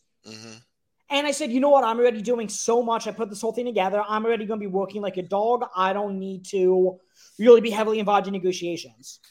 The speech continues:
Speaker 1: Fair
Speaker 2: But now
Speaker 1: enough.
Speaker 2: that negotiations have started, I see my, myself heavily involved in a lot of negotiations.
Speaker 1: fomo.
Speaker 2: So, I, I don't even think it's fomo. I think it's that,
Speaker 1: <laughs>
Speaker 2: hey,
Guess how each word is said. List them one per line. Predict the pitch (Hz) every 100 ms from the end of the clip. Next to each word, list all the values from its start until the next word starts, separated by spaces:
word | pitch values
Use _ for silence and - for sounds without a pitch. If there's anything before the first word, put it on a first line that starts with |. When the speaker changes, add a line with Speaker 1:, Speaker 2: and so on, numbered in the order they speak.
| _ _ _ _ _ _
Speaker 1:
Fair | -
Speaker 2:
But | 302
now | 392
Speaker 1:
enough. | 415
Speaker 2:
that | 415
negotiations | 320 349 349 302 269 277
have | 220
started, | - 269 311 349
I | 233 254
see | 294
my, | 277 233 254 262
myself | 262 240 262 233 - _
heavily | - 262 285 294 233
involved | 202 202 196 185
in |
a | 202
lot | 185 254 285
of | 208
negotiations. | 165 160 151 143 143 151 143 190 - -
Speaker 1:
fomo. | - 120 135 110 110 _ _ _ _
Speaker 2:
So, | - 220 202 190 311
I, |
I | 320 330 349
don't | 330 427
even | 453
think | 381
it's | 254
fomo. | - 403 349 180
I | 240
think | 359 359
it's | -
that, | 302
Speaker 1:
<laughs> |
Speaker 2:
hey, | 285 370 214 -